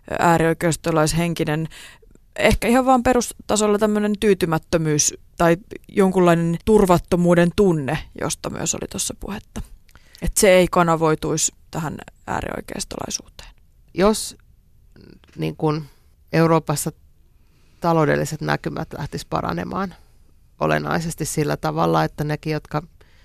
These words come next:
Speaker 2: on ollut ehkä globalisaation häviäjiä, siitä hyötyisi,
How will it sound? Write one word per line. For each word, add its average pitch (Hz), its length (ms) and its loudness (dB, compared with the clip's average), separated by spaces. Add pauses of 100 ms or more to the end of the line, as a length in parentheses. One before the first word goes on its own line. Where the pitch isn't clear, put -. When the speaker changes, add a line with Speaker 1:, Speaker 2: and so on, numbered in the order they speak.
(440)
Speaker 2:
on 170 160 4
ollut 151 220 6
ehkä 151 220 -2 (320)
globalisaation 151 800 0
häviäjiä, 160 580 -2
siitä - 280 -6
hyötyisi, - 720 -6